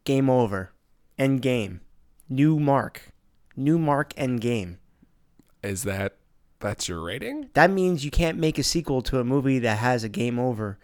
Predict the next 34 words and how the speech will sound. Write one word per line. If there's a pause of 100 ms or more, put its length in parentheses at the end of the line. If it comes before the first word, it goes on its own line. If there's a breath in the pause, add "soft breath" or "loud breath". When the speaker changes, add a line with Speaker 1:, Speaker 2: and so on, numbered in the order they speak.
(260 soft breath)
Speaker 1:
an
end
game.
You
can't
have
end
game
two,
the
end
of
the
game. (800)
Speaker 2:
So
it's,
uh, (140)
end
game
from
Mark
is
a
stamp
of (140)
this, (180)
this
series
is
over. (180)
Speaker 1:
I
thought (120)
one,
man,